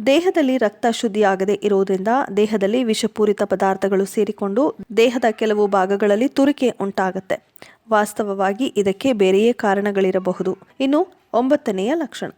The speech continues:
ಮೂತ್ರ ವಿಸರ್ಜನೆ ಮಾಡುವಾಗ ಉರಿ ಉಂಟಾಗುವುದು, ದೇಹದಲ್ಲಿ ವಿಷಪೂರಿತ ಪದಾರ್ಥಗಳು ಸೇರಿಕೊಳ್ಳುವುದು. ರಕ್ತ ಶುದ್ಧಿಯಾಗದೆ ಇರುವುದರಿಂದ ಮಾತ್ರ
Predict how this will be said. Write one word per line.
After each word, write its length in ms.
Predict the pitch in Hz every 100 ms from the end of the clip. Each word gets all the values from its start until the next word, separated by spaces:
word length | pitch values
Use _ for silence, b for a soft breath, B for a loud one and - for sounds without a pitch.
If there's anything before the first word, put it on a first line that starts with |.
| _ 262
ಮೂತ್ರ 280 | 339 381 370
ವಿಸರ್ಜನೆ 480 | 277 285 262 254
ಮಾಡುವಾಗ 500 | 240 220 214 214 208 220 -
ಉರಿ 180 | 196 226
ಉಂಟಾಗುವುದು, 840 | 247 226 208 190 196 190 196 196 - 202
ದೇಹದಲ್ಲಿ 520 | 220 330 392 311 247 240
ವಿಷಪೂರಿತ 720 | 226 - 233 - 247 254 -
ಪದಾರ್ಥಗಳು 720 | 196 202 208 - 208 202 -
ಸೇರಿಕೊಳ್ಳುವುದು. 760 | - 240 220 214 202 185 185 196 _ _ 196
ರಕ್ತ 340 | 226 254 302
ಶುದ್ಧಿಯಾಗದೆ 680 | 359 294 220 240 214 214 226 226
ಇರುವುದರಿಂದ 480 | 220 208 208 208
ಮಾತ್ರ 360 | 202 196 196 220